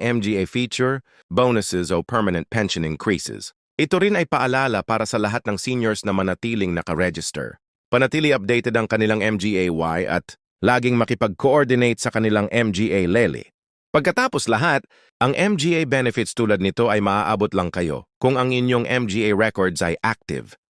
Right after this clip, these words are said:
Bago natin tapusin, kung nakatulong sa inyo ang, ah, video na ito, please huwag kalimutang i-like ang video na ito. Mag-subscribe sa aming channel ang video na ito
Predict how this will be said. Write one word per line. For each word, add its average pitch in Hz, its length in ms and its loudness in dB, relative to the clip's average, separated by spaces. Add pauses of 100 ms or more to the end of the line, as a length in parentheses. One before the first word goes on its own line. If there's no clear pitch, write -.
(220)
Bago 143 240 0
natin 147 320 2
tapusin, 127 480 0
kung 117 80 0
nakatulong 117 640 0
sa 120 80 0
inyo 110 240 2
ang, 92 160 0 (320)
ah, 117 320 4
video 131 560 4
na 107 320 0
ito, 92 400 0
please 139 320 0
huwag 127 240 0
kalimutang 110 720 0
i-like 98 480 0
ang 90 160 -4
video 80 320 -2
na 69 160 -6
ito. 65 320 -10 (400)
Mag-subscribe 180 640 0
sa 160 160 0
aming 143 240 0
channel 127 320 0
ang 110 160 2
video 104 320 2
na 92 160 2
ito 101 160 2